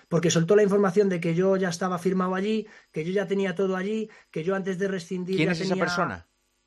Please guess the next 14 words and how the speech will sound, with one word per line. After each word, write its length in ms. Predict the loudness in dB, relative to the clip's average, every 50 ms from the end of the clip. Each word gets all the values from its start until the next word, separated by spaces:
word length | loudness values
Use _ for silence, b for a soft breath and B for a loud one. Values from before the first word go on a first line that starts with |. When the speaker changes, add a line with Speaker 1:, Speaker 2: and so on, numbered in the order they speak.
| _ _ _ _ -8
Speaker 1:
¿Eh? 280 | -6 -4 -4 -6 -8 _ _
Speaker 2:
¿Quién 200 | -8 -6 -6 -6
es 80 | -6 -6
esa 120 | -6 -6
persona? 440 | -6 -6 -6 -6 -8 -8 -10 -12 -16 _ _ _ _ _ _ _ _ _ _ _ _ _ _ _ _ _ _ _ _ _ _ _ -12 -8
Speaker 1:
Pues 160 | -6 -6 -4
no, 100 | -4 -6 -6
no, 160 | -4 -6 -6
no 120 | -4 -4
lo 100 | -4 -2
sé, 160 | 0 0 2 2
me 80 | 2
gustaría 320 | 0 -2 -2 -2 -2 0 0
saberlo, 500 | 0 0 -2 -2 -2 -6 -8 -10 -14